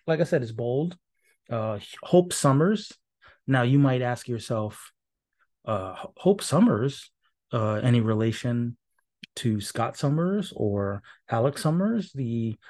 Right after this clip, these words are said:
classic Summers people, and, uh, or Nathan Summers even? Uh, technically speaking, not related, uh, in terms of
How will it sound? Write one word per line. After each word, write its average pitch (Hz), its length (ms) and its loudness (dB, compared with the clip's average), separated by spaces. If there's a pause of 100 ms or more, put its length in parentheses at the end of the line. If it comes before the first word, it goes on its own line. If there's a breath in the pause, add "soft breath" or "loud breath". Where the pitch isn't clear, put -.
(120)
classic 117 440 0
Summers 117 640 -2 (200)
people, 160 420 -2 (460 soft breath)
and, 131 500 4 (120)
uh, 135 480 0 (420)
or 123 100 2
Nathan 147 320 2
Summers 98 520 -10
even? 98 340 -6 (540 loud breath)
Uh, 113 600 0 (720)
technically 180 640 0
speaking, 240 600 -4 (640)
not 120 580 0
related, 107 540 -2 (1120)
uh, 123 100 2
in 117 140 2
terms 117 380 0
of 110 360 -2